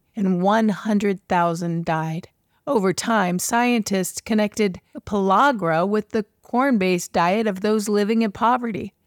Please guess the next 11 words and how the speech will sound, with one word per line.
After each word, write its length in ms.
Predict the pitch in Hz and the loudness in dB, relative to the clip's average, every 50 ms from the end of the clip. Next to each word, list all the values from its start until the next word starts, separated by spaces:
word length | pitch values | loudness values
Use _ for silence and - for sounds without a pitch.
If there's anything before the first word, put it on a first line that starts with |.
| _ _ | _ _
Doctor 340 | - 208 196 190 - 220 196 | 0 0 0 0 0 -2 -2
Joseph 520 | 170 - 202 202 196 - - 190 165 160 - | -2 0 0 0 0 0 -2 -4 -6 -4 -2
Goldberger 760 | - 196 202 208 202 175 185 170 165 151 185 170 170 175 180 - | -2 0 0 0 0 -2 -2 -2 -2 -2 -2 -2 -2 -2 -4 -6
conducted 560 | - 214 196 196 196 196 - - 208 196 202 | -4 -2 0 0 0 -2 -2 -2 -2 -2 -2
experiments 800 | 196 - - - - - 262 262 254 220 185 170 165 160 - - | -4 -8 -8 -10 -6 -4 -2 0 2 2 0 0 -2 -4 -2 -2
on 180 | 190 185 180 165 | -2 0 0 0
volunteer 640 | 185 196 196 220 233 233 233 220 - 226 214 202 | 0 2 2 2 2 0 0 0 0 0 0 0
inmates 560 | - - 214 208 202 185 170 170 165 - - | 0 0 2 2 2 2 0 -2 -2 -4 -4
in 160 | 190 180 180 | -2 -2 0
Mississippi 560 | 180 190 190 - 214 190 - - 202 - 196 185 | 0 -2 -2 -4 -4 -4 -4 -4 -2 -2 -4 -4
prisons 580 | - - 208 208 185 185 175 160 165 170 - | -4 -2 -2 -2 0 -2 -2 -4 -6 -8 -10